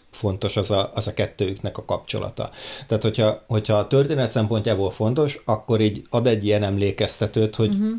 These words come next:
Speaker 1: hogy, hogy kerül ez az ember a képbe.
Speaker 2: Igen.
Speaker 1: De egyébként én teljesen jól tudtam úgy is olvasni, hogy annak a tíz embernek a neve megvolt, ezt a tíz embert így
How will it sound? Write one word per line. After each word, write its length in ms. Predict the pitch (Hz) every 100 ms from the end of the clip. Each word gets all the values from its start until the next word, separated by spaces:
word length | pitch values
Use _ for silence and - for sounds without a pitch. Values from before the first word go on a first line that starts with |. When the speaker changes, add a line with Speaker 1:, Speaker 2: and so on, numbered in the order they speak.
| -
Speaker 1:
hogy, 220 | 117 107 -
hogy 280 | - 107
kerül 400 | - 107 101 98 - -
ez 100 | 104
az 120 | 98
ember 260 | 95 95 95
a 100 | -
képbe. 460 | 101 95 85 123 - - - -
Speaker 2:
Igen. 380 | 196 170 170 - _ _ - 135
Speaker 1:
De 200 | 120 -
egyébként 500 | 117 131 135 143 131
én 120 | 131
teljesen 400 | 247 320 - 101
jól 160 | 98 98
tudtam 340 | 107 - 107 -
úgy 180 | 135
is 120 | - -
olvasni, 340 | 135 156 135
hogy 140 | 117 110
annak 220 | 110 110
a 60 |
tíz 200 | 113 117
embernek 400 | 104 98 98 98
a 40 | 101
neve 260 | 98 87
megvolt, 500 | 92 147 - 160 120
ezt 160 | 104 -
a 60 | 107
tíz 220 | 113 107
embert 380 | 98 98 95 -
így 160 | 90